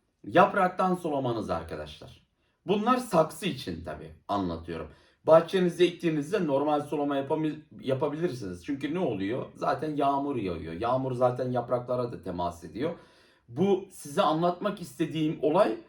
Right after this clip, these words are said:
tabiatta kendi kendine zaten gerçekleşiyor. Siz bunu ev ortamınızda, balkonunuzda, işte cam önünüzde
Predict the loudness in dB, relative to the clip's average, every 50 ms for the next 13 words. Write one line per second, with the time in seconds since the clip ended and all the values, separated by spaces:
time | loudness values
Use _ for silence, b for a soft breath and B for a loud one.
0 | b b b b b b b _ -4 0 0 2 4 4 4 4 4 2 0 -2
1 | 0 2 0 0 0 -2 -2 0 0 0 0 -2 -2 0 2 2 2 2 2 0
2 | 0 4 6 6 6 6 6 0 -2 -2 -2 -4 -6 -4 -6 -6 -6 -6 -8 -12
3 | b b b b b b b -12 -6 -4 -2 -2 -2 -2 -2 -2 0 -2 -2 -4
4 | -6 -12 _ _ _ _ _ 8 10 10 10 8 4 2 2 0 -4 -6 -6 -6
5 | -8 -8 -10 -10 -4 0 0 0 0 2 2 4 4 4 2 0 -4 -6 -4 -4
6 | -4 -4 -6 -8 -8 -8 -2 0 0 0 -2 -4 -10 -8 -8 -6 -2 0 0 2
7 | 2 0 0 -2 -2 -2 -4 -4 -6 -6 -4 -4 -4 -4